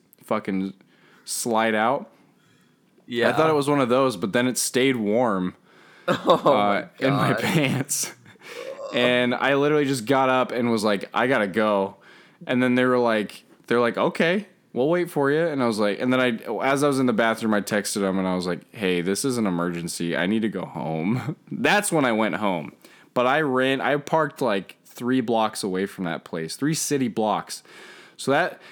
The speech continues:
Speaker 1: that sucker, that was a walk of shame if I've ever done one. I'll tell you what. Uh, you ever walked with a shit-filled britches two, two city blocks to your car and then had to sit in your car with shit f-,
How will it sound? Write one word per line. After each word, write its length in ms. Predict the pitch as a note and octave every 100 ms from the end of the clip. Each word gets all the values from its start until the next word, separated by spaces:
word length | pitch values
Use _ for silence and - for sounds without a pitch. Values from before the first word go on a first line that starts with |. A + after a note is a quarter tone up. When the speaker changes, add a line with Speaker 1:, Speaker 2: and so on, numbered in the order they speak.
| - -
Speaker 1:
that 160 | D#3 E3
sucker, 580 | - F#3+ - D3 C3+ B2 - _
that 140 | C#3 F3
was 120 | D#3+
a 160 | C#3
walk 360 | A#2+ B2 C3+ C3+
of 120 | A2
shame 320 | - B2+ B2
if 140 | A2+ A#2+
I've 160 | A#2+ A2
ever 200 | G#2 G2
done 300 | G#2+ G#2+ F#2+
one. 200 | D#2+ D#2 -
I'll 100 | G2+
tell 180 | - A2+
you 140 | G2
what. 320 | F#2 F#2+ E2 _ _ _ _ _ _ _ _ -
Uh, 580 | A2 G2+ F2+ F2 E2 E2 E2 G#3+ - - _ _ _ _ _ _ _ _ _ -
you 100 | C3+
ever 100 | E3
walked 280 | D3+ D#3+ D#3+
with 100 | C3+
a 240 | A#2+ A2 -
shit-filled 720 | - - D3 C3+ D3 C#3+ A2
britches 640 | B2+ B2 D3+ C#3 C3+ - _
two, 300 | - C#3 C#3
two 320 | D3+ D#3+ D3+ D3
city 260 | - D3
blocks 340 | D3 D#3 D3 -
to 100 | B2+
your 100 | A2+
car 340 | - A#2+ C3+
and 120 | C3+
then 80 | C3
had 140 | C#3+ C#3+
to 100 | B2+
sit 320 | - C3+ C3+
in 80 | C3
your 140 | A#2+
car 300 | - A#2 B2+
with 140 | A#2
shit 280 | G2+ - A#2+ -
f-, 100 | C#3